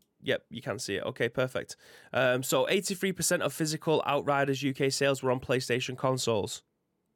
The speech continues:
Okay, this doesn't include digital purchases or people who downloaded the game via Xbox Game Pass. This is a huge problem. Not in terms of people wanting to play the game.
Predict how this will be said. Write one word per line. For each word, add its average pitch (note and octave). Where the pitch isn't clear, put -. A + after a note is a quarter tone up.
Okay, A#2+
this C#3
doesn't E3
include D3
digital C#3+
purchases C3+
or B2
people C3
who C3
downloaded C3
the C3
game B2+
via A#2+
Xbox -
Game B2
Pass. -
This G3+
is G3+
a G3+
huge F#3+
problem. C#3+
Not E3+
in E3+
terms F3+
of D3+
people C#3
wanting C3+
to -
play B2+
the C3
game. C3+